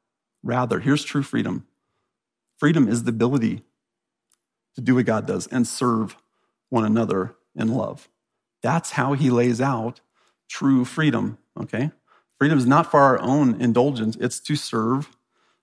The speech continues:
one another in love. And remember when I talked about that American definition of freedom? I mean, it's so me-centric, right? Uh, it's, it's focused here. God's version of this is other-centric,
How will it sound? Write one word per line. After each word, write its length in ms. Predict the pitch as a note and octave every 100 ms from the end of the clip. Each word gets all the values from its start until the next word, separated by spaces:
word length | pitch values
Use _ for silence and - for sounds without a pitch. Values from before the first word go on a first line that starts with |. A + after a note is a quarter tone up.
| _
one 180 | A#2+ C3
another 600 | B2+ C#3 D#3 A2 B2+ - _ _ _ _ _ _ _ _ _ _
in 160 | C3+
love. 440 | D3 E3+ D#3 - _ _ _ _
And 100 | B2+
remember 300 | C3 C#3+ E3+
when 120 | F3
I 80 | E3
talked 260 | D3 D#3+ E3
about 180 | D#3+ D#3+
that 100 | D3+
American 440 | B2 C3+ E3+ E3+
definition 420 | E3 F3 F3 -
of 80 | F3
freedom? 380 | - F#3+ A3 G#3+ _ _ _
I 60 | C#3
mean, 240 | C#3 A#2+
it's 160 | - C3+
so 180 | - F3
me-centric, 640 | D#3 C3+ E3 F3+ C3+ -
right? 220 | A#2+ D#3+ - _ -
Uh, 460 | C3 C3 A#2 G#2+ B2+ _
it's, 240 | C3+ - -
it's 120 | -
focused 420 | - D3+ C#3+ -
here. 260 | C#3 E3+ F3 - _ _ _ _ _ _
God's 260 | D3 E3+ E3
version 340 | B2+ B2 A#2
of 80 | A2+
this 240 | A#2 C#3+
is 400 | - C#3 D3+ - _ _ _
other-centric, 720 | C#3 D3 D3+ - A#2+ A2 G#2+